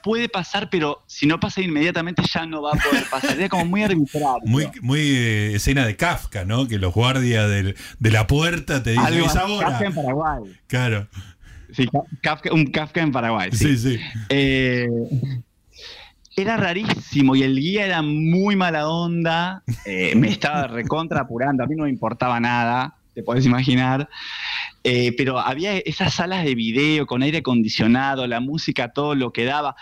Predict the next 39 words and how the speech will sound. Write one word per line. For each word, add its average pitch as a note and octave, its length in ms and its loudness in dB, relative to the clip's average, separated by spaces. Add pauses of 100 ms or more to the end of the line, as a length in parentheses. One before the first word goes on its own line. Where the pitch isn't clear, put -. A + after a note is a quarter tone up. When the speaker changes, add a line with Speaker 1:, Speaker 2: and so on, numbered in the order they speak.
(160)
Speaker 1:
Pero E3+ 140 0
bueno, G3 380 0
ahí F3 240 -2
adentro, A3 420 -4
en E3+ 80 -2
esa F3+ 160 0
sala E3+ 220 0
de D#3 80 2
video, D3+ 320 4
que - 200 -20
era G#2+ 140 -6
intolerable, C3+ 720 2 (800)
eh, - 140 -8 (100)
que F#2 300 0 (180)
te - 100 2
pasaban D3+ 380 0
un D#3 140 -6
video, C#3+ 380 4
¿viste? E3 160 -2
Cuando C#3+ 180 -2
te A#2 100 -4
pasan C#3 300 2
un C#3 140 4
video C3+ 520 4
de B2 140 -2
un C3 120 4
evento C3 360 0
que A2 100 -10
ya C#3 160 -4
sucedió, C#3 520 0
o - 20 -10
sea, B2 160 -6
como A#2 160 -4
que A#2 80 -10
no B2 120 -2
lo C#3 80 0
actualizaron. C#3 840 -4 (100)
Speaker 2:
Sí. B2 420 0 (1160)
Speaker 1:
Describían D3 1040 0